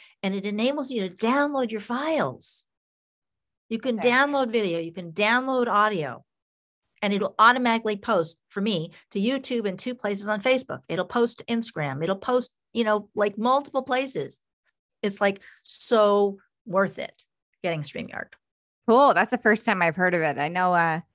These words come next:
Speaker 2: I know a Facebook Business Suite, but that's just limited to Facebook and Instagram.
Speaker 1: Yeah.
Speaker 2: So that's really
Speaker 1: Um,
Speaker 2: cool to hear about.
Speaker 1: Zoom will broadcast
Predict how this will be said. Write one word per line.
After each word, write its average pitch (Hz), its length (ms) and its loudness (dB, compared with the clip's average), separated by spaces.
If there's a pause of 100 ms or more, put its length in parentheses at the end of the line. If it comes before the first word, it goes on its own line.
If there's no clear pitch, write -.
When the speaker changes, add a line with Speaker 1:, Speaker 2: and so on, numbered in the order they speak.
(600)
Speaker 2:
I 175 40 -4
know 190 200 2
a 190 80 4
Facebook 220 500 -2 (100)
Business 185 340 -2
Suite, - 380 -10
but 151 100 -6
that's 165 280 -2
just - 220 -8
limited 165 360 -2
to 143 60 -4
Facebook 233 640 0 (120)
and 160 440 -6
Instagram. - 600 -8 (640)
Speaker 1:
Yeah. 190 200 4 (320)
Speaker 2:
So 151 180 -4
that's 151 300 0
really 196 120 8
Speaker 1:
Um, 180 60 4 (140)
Speaker 2:
cool - 0 - (100)
to - 40 -12
hear 147 160 -2
about. - 360 -4 (640)
Speaker 1:
Zoom 196 840 4 (120)
will 196 260 6
broadcast 185 920 2